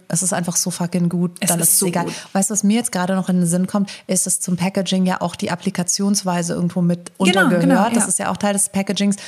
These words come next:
Speaker 1: Und da finde ich zum Beispiel ganz oft schwierig, so Stifte. Da habe ich von Marc Jacobs einen im, im Kopf jetzt gerade, das ist dieser Bronzing Stick, den du auch für den ganzen Körper verwenden kannst.
Speaker 2: Mhm.
Speaker 1: Der malt dir im Prinzip braune Streifen da, wo du sie halt vielleicht auch gerade gar nicht brauchst.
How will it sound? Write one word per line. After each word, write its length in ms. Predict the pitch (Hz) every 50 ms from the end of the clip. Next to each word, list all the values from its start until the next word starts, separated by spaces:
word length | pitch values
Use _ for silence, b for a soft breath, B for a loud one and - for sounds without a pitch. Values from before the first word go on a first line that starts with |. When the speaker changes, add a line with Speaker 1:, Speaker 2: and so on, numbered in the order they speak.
| B B B B
Speaker 1:
Und 140 | - 196 170
da 80 | 190 196
finde 140 | - 247 226
ich 100 | 220 -
zum 100 | - 196
Beispiel 200 | 190 - - 190
ganz 180 | 196 190 196
oft 220 | - - 190 - -
schwierig, 380 | - - 202 196 185 170 -
so 80 | - 175
Stifte. 580 | - - - - - - 190 170 - - -
Da 300 | - 170 - - - -
habe 100 | 165 185
ich 100 | 190 180
von 140 | - - 185
Marc 240 | 185 180 180 175 -
Jacobs 340 | - 208 214 - 233 - -
einen 300 | - - 202 196 202 208
im, 260 | - 190 190 190 190 185 B B B B B
im 160 | - 196 185
Kopf 340 | - - - 226 220 - -
jetzt 220 | - 202 - -
gerade, 300 | - - 185 185 190 196
das 120 | 190 190 190
ist 300 | 190 196 185 - - -
dieser 320 | 202 180 175 185 180 180 175 B B B _
Bronzing 540 | - 202 185 185 196 214 208 196 190 180 180
Stick, 400 | 170 - - - - 175 170 170
den 140 | - 180 170
du 80 | 180 -
auch 200 | - - 190 175
für 120 | - 190
den 100 | 180 180
ganzen 260 | 185 185 180 - 190
Körper 420 | 175 - - 190 190 185 - 185 175
verwenden 480 | - - 170 160 160 160 156 160 170
kannst. 280 | 170 - 233 233 190 180
Speaker 2:
Mhm. 200 | 214 233 302 349
Speaker 1:
Der 80 | 202 190
malt 340 | 185 180 175 180 208 233 -
dir 80 | -
im 80 | - 190
Prinzip 540 | 185 - 180 165 - - 208 214 208 - - _ _
braune 480 | 175 165 165 160 170 185 202 214 214 196
Streifen 920 | - - - - - - 175 170 175 196 214 208 - - 180 190 208 202 - - - 170
da, 280 | 196 180 180 190 196 185
wo 80 | 190 185
du 160 | 180 190 185
sie 240 | 170 170 190 180 160
halt 160 | 180 175 170
vielleicht 300 | - 185 180 180 180 185
auch 140 | 170 170 -
gerade 260 | - - 180 180 180
gar 200 | 175 180 175 185
nicht 220 | 220 254 233 - -
brauchst. 420 | 180 175 180 196 240 - B B